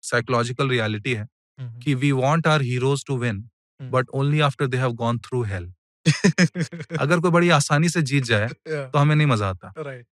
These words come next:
Speaker 1: अगर मैं आपको बताऊँ, मैं बॉम्बे में चौदह साल से हूँ और मेरी लाइफ में सब कुछ अच्छा-अच्छा होता रहा,
Speaker 2: हम्म।
Speaker 1: तो आपको मेरी कहानी में ज्यादा इंटरेस्ट नहीं आएगा।
Speaker 2: right।
Speaker 1: लेकिन मैं अगर बताऊँ, चौदह साल में बॉम्बे में मैंने कितना संघर्ष किया,
Speaker 2: हाँ।
Speaker 1: तो आपको मेरी कहानी में इंटरेस्ट आने लगेगा।
Speaker 2: right, Right।
Speaker 1: तो इसीलिए कोई हीरो बड़ी आसानी से जीत जाएगा,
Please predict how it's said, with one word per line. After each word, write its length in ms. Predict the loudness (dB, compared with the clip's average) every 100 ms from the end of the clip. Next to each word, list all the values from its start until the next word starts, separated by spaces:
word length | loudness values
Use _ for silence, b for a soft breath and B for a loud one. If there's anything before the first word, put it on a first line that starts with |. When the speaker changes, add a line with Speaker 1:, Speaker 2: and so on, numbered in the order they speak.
| -2
Speaker 1:
अगर 180 | 2 4
मैं 120 | 2
आपको 260 | 2 0
बताऊँ, 180 | 2 2
मैं 100 | 2
बॉम्बे 240 | 2 2 2
में 120 | 2
चौदह 260 | 2 0
साल 200 | 2 0
से 160 | 0 -2
हूँ 60 | -2
और 60 |
मेरी 180 | 0 0
लाइफ 220 | 0 0 -2
में 60 |
सब 140 | -6 -4
कुछ 140 | -2
अच्छा-अच्छा 420 | -2 -2 -4 -2
होता 280 | -2 -2 -2
रहा, 220 | -2 -4 -10 _
Speaker 2:
हम्म। 160 | -14 -14 -18 _ _ -2
Speaker 1:
तो 240 | 2 2
आपको 400 | 2 0 0 -2
मेरी 180 | -2 0
कहानी 300 | 0 2 2
में 80 | 2
ज्यादा 220 | 2 2
इंटरेस्ट 320 | 0 -2 -4
नहीं 100 | -6
आएगा। 260 | -6 -8 -12 -16
Speaker 2:
right। 220 | -16 -16 _
Speaker 1:
लेकिन 160 | -2 2
मैं 120 | 4
अगर 140 | 4 2
बताऊँ, 260 | 2 0
चौदह 280 | 0 0 0
साल 200 | 0 0
में 140 | 0
बॉम्बे 220 | 0 0 0
में 80 |
मैंने 220 | 0 0 -2
कितना 280 | -4 -2
संघर्ष 480 | -2 -2 -2 -2 -2
किया, 260 | -4 -6 -6 _ -20
Speaker 2:
हाँ। 120 | -2
Speaker 1:
तो 60 | -2
आपको 220 | 0 2
मेरी 180 | 2 2
कहानी 320 | 2 2 0
में 160 | -2 -4
इंटरेस्ट 380 | -2 0 -2 -4
आने 160 | -8
लगेगा। 200 | -8 -12
Speaker 2:
right, 160 | -14 -18 _ -20
Right। 140 | -20 -8
Speaker 1:
तो 100 | -4
इसीलिए 380 | -2 -2 -2 -2
कोई 160 | 0 2
हीरो 300 | 2 2 2
बड़ी 180 | 2 2
आसानी 400 | 0 0 0 0
से 120 | 0
जीत 180 | 0 2
जाएगा, 360 | 2 2 -2